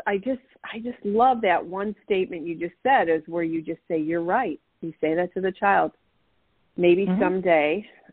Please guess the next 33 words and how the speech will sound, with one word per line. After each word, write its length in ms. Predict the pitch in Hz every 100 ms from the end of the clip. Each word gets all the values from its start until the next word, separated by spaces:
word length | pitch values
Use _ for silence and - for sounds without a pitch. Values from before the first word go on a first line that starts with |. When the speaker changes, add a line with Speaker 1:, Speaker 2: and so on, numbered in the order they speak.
| _
Speaker 1:
you 120 | 180
know, 200 | 165 156 -
I'll 140 | 165
be, 360 | 170 170 165 175 _
I'll 120 | 170 165
be 180 | 160 -
able 220 | 170 170
to 100 | 156 - 160
ask 220 | 156 170 -
you 100 | 165
for 80 | -
your 160 | 160 156
forgiveness, 640 | - 156 170 165 151 143 - _
but, 260 | 151 151 - _ _ _ _ _ _ _ 165
um, 460 | 160 156 156 156 - _ _ _ _ _ _ _ _ _ -
I'm 180 | 165 156 -
sorry, 280 | 170 190 -
you 160 | 180
know, 180 | 147 143 -
or 160 | 165
whatever. 520 | 151 170 165 170 - -
But 180 | 208 - _
what, 320 | 196 208 302 311
what 180 | 262 302 -
kind 200 | 277 226
of 80 |
things 240 | - 196 190 -
can 240 | 190 175
you 300 | 170 170 165 - _ _ _ 185
maybe, 600 | 185 170 170 160 156 156 -
um, 420 | 156 - 175 175 - _ _ _ _ _ _ _ _
help 360 | - 196 175 -
them 360 | 165 156 160